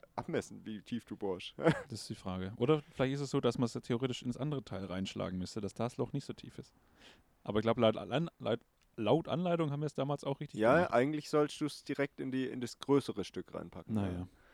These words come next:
Speaker 1: Egal, auf jeden Fall. Irgendwie hat's funktioniert. Manche sind jetzt vielleicht ein bisschen zu weit drin, aber ist egal. <laughs> Was denkst du jetzt schon wieder?
Speaker 2: Ja, ja, ja.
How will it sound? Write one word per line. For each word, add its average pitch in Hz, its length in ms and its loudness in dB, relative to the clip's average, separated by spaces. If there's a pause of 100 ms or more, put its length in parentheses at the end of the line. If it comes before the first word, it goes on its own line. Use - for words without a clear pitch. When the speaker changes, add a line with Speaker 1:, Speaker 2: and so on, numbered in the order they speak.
(240)
Speaker 1:
Egal, 92 440 0
auf 95 200 -6
jeden 117 140 0
Fall. 95 260 -2 (140)
Irgendwie 117 320 2
hat's 110 140 0
funktioniert. 107 400 -4
Manche 104 260 -4
sind 101 140 -6
jetzt 98 160 -8
vielleicht 87 260 -6
ein 98 80 -10
bisschen 87 240 -12
zu 80 140 -14
weit 92 220 -4
drin, 101 200 -12 (400)
aber 87 280 -2
ist - 120 -14
egal. - 300 -14 (680)
<laughs> - 720 -20
Was - 120 -20
denkst - 240 -18
du 113 60 -12
jetzt - 260 -12
schon - 100 -16
wieder? 147 180 -10
Speaker 2:
Ja, 127 380 -2
ja, 127 220 -2 (100)
ja. 147 160 -8